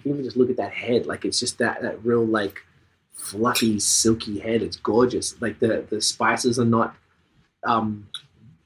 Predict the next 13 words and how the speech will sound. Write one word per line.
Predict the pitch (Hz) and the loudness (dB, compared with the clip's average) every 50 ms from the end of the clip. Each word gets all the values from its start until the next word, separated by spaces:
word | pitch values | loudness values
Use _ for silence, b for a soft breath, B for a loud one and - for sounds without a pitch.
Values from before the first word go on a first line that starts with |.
| _ _ - | _ _ -6
they're | 123 127 127 | 0 0 0
just, | - - 120 - - - - - 123 | 2 0 -2 0 0 0 0 0 -2
like | 123 - | 0 0
I | 123 | 0
was | 113 - | 0 0
saying | 123 113 113 | 0 0 0
before, | 107 110 - 127 120 107 | 0 0 0 0 2 2
they're | 98 | 0
just | 92 98 - - | -2 0 0 2
sitting | 131 117 113 117 117 | 2 2 2 0 0
so | 113 - 107 98 | -2 -2 -2 -2
nice. | 104 113 - - | 0 0 0 2
Well, | 107 107 104 | 0 -2 -2